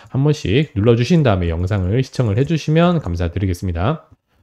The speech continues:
자, 우선 현대차를 보기 전에 일단 이 트럼프 대통령의 지금 이 퍼포먼스부터 보셔야 되겠죠. 자, 저번 주말에 엄청난 사건이 터졌고 트럼프가 이렇게 아주 아주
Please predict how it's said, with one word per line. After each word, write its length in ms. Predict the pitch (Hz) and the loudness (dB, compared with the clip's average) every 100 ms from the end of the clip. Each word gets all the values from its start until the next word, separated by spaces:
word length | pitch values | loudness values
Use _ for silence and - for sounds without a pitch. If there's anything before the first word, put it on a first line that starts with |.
| _ | _
자, 120 | - 175 | 4 4
우선 460 | 175 196 196 180 | 6 6 6 6
현대차를 760 | 185 277 285 277 254 233 226 226 | 4 4 4 4 4 6 6 6
보기 380 | 160 165 165 151 | 4 4 4 4
전에 220 | 160 139 | 4 2
일단 320 | 175 208 185 | 0 2 2
이 100 | 139 | 2
트럼프 600 | 135 269 277 269 262 254 | 0 2 2 4 4 4
대통령의 920 | 254 139 - 180 180 160 156 180 202 196 | 4 0 2 2 4 4 4 4 4 2
지금 260 | - 120 | 0 0
이 60 | 127 | 0
퍼포먼스부터 800 | - 226 254 240 202 175 - 151 | 0 -2 0 2 2 -2 2 2
보셔야 260 | 139 135 143 | 2 2 2
되겠죠. 640 | 123 127 - 98 139 165 | 2 0 0 2 4 2
자, 300 | - 107 95 | 0 -2 -2
저번 420 | 87 107 117 117 131 | -2 0 2 0 -2
주말에 500 | 120 117 113 107 - _ _ _ - | 0 0 2 0 -2 _ _ _ -6
엄청난 380 | 123 170 175 156 | -2 2 4 4
사건이 380 | 156 - 156 151 | 2 2 2 4
터졌고 420 | 156 165 175 165 | 4 4 4 2
트럼프가 720 | - 180 180 - 185 175 151 | 4 4 4 2 2 4 4
이렇게 460 | 104 127 127 127 92 | 4 4 2 0 2
아주 440 | 107 160 - 196 | 2 2 4 4
아주 280 | 180 196 | 6 4